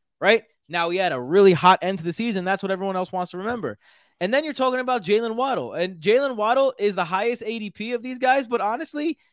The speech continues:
he's the worst culprit of what's going on here in terms of just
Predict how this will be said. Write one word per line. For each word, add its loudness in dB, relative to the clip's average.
he's -4
the -2
worst 2
culprit 0
of -6
what's -2
going -4
on -2
here -4
in -8
terms -4
of 0
just 2